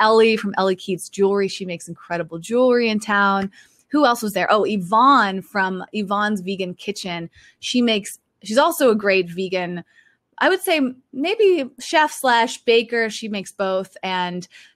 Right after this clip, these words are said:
her cheese, she makes some of the best vegan cheese I've ever had. I'm gonna link to all, everything that I talk about in these videos will be linked for all of you guys to follow these people,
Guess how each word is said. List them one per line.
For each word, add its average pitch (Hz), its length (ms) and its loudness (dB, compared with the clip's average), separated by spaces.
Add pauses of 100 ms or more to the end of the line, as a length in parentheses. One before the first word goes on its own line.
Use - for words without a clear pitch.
her 226 260 0
cheese, 233 640 -2
she 240 100 -4
makes 220 180 -2
some 214 120 -4
of 202 40 -4
the 196 60 -6
best 196 400 -4
vegan 185 240 -6
cheese 175 260 -6
I've 170 60 -10
ever 170 180 -4
had. 175 180 -4
I'm 233 100 2
gonna 285 160 4
link 226 300 -2
to 220 180 -6
all, 202 280 4
everything 302 520 2
that 262 60 4
I 240 60 2
talk 226 280 0
about 202 180 2
in 196 60 -8
these 190 160 -6
videos 180 460 -2 (260)
will 220 220 6
be 233 160 2
linked 202 340 -2
for 185 200 -4
all 180 120 0
of 175 100 -6
you 175 80 -8
guys 160 340 -4
to 175 80 -14
follow 190 360 -2
these 185 200 -6
people, 180 520 -6